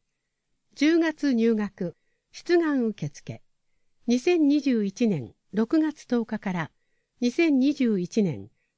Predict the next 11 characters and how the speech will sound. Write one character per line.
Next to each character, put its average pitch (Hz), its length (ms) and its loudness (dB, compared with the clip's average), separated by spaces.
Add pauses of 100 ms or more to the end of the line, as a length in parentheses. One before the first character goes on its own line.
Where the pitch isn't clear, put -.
九 349 100 0
月 311 380 0
十 240 260 -2
四 147 180 -6 (120)
日 240 100 -2
ま 220 140 -4
で。 - 180 -16 (1300)
放 330 180 2
送 339 300 0
大 262 180 0
学、 147 400 -12